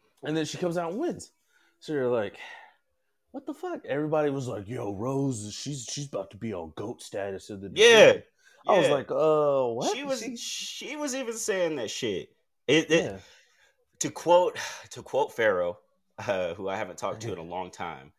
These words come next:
Speaker 2: but to
Speaker 1: Yeah.
Speaker 2: quote Pharaoh, "Everybody gets a title or everybody has a win, and everything becomes, you're a goat now." It is, 'cause she, she was saying that, and I was like, "How the f-, how do you figure? Like, you,
Speaker 1: Yeah.
Speaker 2: you, you beat,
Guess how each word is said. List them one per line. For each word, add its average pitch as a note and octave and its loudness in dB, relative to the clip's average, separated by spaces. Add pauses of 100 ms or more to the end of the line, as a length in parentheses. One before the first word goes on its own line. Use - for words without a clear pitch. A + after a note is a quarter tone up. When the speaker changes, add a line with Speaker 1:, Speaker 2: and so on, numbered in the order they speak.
(300)
Speaker 2:
but G#2 2
to G#2+ -4
Speaker 1:
Yeah. G#2 -6
Speaker 2:
quote A#2+ 4
Pharaoh, F2 4 (140)
"Everybody A2 2
gets F#2 -2
a G#2 -6
title F2 0
or E2 -2
everybody F#2 -2
has F2+ 0
a F#2 -4
win, D2+ -8 (480)
and F2 -6 (100)
everything G2 4
becomes, F2 -8 (720)
you're F#2+ 0
a E2 -8
goat E2 0
now." C2 -14 (400)
It A2 4
is, G2+ 2 (380)
'cause B2 0
she, F3 0
she A3 0
was G#3+ 4
saying G#2+ 2
that, C3+ 2
and G2+ -2
I A#2+ 4
was A2+ -2
like, F2 -2
"How C#4 2
the C3+ 4
f-, - -12
how D#4+ 0
do D#4+ 2
you A#3+ -2
figure? E2 -2 (420)
Like, G2 0
you, D3+ -2
Speaker 1:
Yeah. F2 -14 (180)
Speaker 2:
you, C3+ -8
you A#2+ -6
beat, B2+ -4